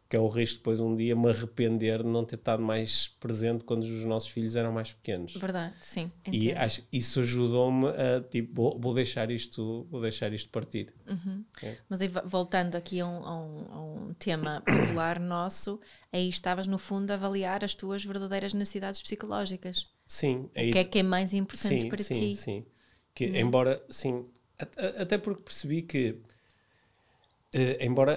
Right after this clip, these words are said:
Speaker 1: aqui a mi-, a minha vontade de ter uma carreira internacional estava muito ligada a reconhecimento.
Speaker 2: Exato.
Speaker 1: A ter esse reconhecimento.
Speaker 2: Exato. Uhum.
Speaker 1: E, eh, só que percebi que havia um reconhecimento que ia ser muito importante para mim, que era o reconhecimento dos
Speaker 2: Dos
Speaker 1: meus
Speaker 2: teus
Speaker 1: filhos.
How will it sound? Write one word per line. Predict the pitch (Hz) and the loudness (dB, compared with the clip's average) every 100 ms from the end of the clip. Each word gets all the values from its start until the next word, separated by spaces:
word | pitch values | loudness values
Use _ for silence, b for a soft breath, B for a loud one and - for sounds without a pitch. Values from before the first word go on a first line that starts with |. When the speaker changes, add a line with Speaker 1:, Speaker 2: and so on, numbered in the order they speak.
| - - | 0 -8
Speaker 1:
aqui | - 139 135 143 | -4 2 2 4
a | 120 | 2
mi-, | 127 - | 4 4
a | 123 | 6
minha | 131 131 | 6 6
vontade | 131 131 131 127 | 4 4 4 4
de | |
ter | 127 | 2
uma | 123 123 | 2 0
carreira | 127 120 123 | 0 2 2
internacional | 120 123 120 - 123 | 2 2 2 2 0
estava | 123 123 127 | 2 4 6
muito | 127 131 127 127 | 8 6 6 4
ligada | 120 120 117 | 4 4 4
a | 110 | 2
reconhecimento. | - 123 110 - 117 101 95 | 0 0 0 2 0 0 0
Speaker 2:
Exato. | 208 196 180 180 - | -2 0 -2 -4 -8
Speaker 1:
A | - | -6
ter | - 131 120 | 4 6 8
esse | 117 117 | 6 2
reconhecimento. | - - 110 107 104 165 160 - - - | -4 -2 0 0 0 0 -2 -8 -16 -10
Speaker 2:
Exato. | 185 196 | -8 -6
Uhum. | 220 - _ - | -8 -12 _ -4
Speaker 1:
E, | 107 107 113 | 0 2 2
eh, | 113 110 113 - | 2 2 0 -2
só | - | -2
que | 110 - | -2 -4
percebi | - 123 107 | -6 0 2
que | 117 | 2
havia | 110 113 | 2 4
um | 117 127 | 4 4
reconhecimento | 120 - - 120 - 123 113 117 117 - | 2 -2 0 2 2 2 2 2 0 -4
que | - 113 | -2 0
ia | |
ser | 113 - 117 | 0 0 2
muito | 117 117 123 120 113 | 6 6 6 4 4
importante | 113 110 113 107 | 0 -2 -2 -2
para | 110 107 | -2 -2
mim, | 104 92 | -2 -4
que | - | -2
era | 95 | 0
o | 101 | -2
reconhecimento | - - 110 - 110 107 107 | -4 -4 -4 -2 -2 -2 -2
dos | 104 | -2
Speaker 2:
Dos | 107 | 2
Speaker 1:
meus | 104 | 0
Speaker 2:
teus | 90 | 0
Speaker 1:
filhos. | - 101 196 - - | -2 -2 -2 -4 -6